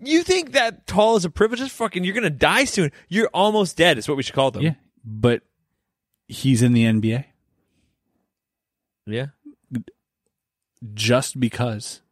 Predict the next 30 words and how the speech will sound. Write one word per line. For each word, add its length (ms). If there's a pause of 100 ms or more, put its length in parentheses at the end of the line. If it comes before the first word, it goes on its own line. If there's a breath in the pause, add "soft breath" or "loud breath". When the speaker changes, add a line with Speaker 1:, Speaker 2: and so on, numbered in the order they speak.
(460)
Speaker 1:
Yeah. 180 (260)
Speaker 2:
M-, 240 (380)
ninety-five 1080
percent 300
of 60
the 80
reason 260
he's 180
in 60
the 60
N 80
B 120
A. 120 (400)
Speaker 1:
His 100
dad 220
owns 160
a 40
Speaker 2:
If 60
Speaker 1:
team. 100
Speaker 2:
he 140
had 100
the 80
same 400
skill, 500 (520)
Speaker 1:
Yeah. 200 (920)
Speaker 2:
but 100
played 240
any 240
other 140
position, 480